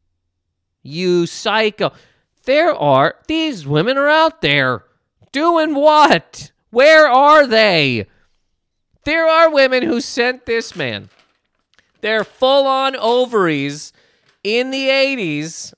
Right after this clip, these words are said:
and beyond who are just, what are they out there? Walking the earth? Fucking bagging groceries, running companies. What are they? And no, 'cause that's not, that is not a question that is asked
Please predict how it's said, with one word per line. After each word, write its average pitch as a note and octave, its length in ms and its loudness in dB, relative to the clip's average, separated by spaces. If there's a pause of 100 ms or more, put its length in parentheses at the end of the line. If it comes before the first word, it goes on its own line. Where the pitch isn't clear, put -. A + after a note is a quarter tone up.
and C4 320 -4
beyond C#4 720 -2
who A#3 160 -6
are C#4 100 2
just, A#3+ 340 -6
what A#3 220 -8
are A#4+ 180 -2
they - 60 -10 (140)
out A3+ 260 -2
there? C5 360 -2 (340)
Walking G4+ 560 -2
the E3+ 160 -4
earth? C#5+ 480 -8 (480)
Fucking A3+ 600 -6
bagging A#3+ 500 0
groceries, B3 720 0
running A3 440 -4
companies. B3 640 -2
What C4 280 -6
are F4+ 100 -8
they? A3 300 -6 (400)
And A3+ 220 -6 (380)
no, B3 260 -6 (260)
'cause B3+ 160 -4
that's D#4+ 180 -2
not, D#4+ 220 -4 (240)
that D4 160 0
is A3+ 160 -6
not A#3+ 260 -2
a - 40 -4
question G#3 640 -4 (340)
that G#3+ 140 -2
is F#3+ 120 -4
asked A#3+ 500 0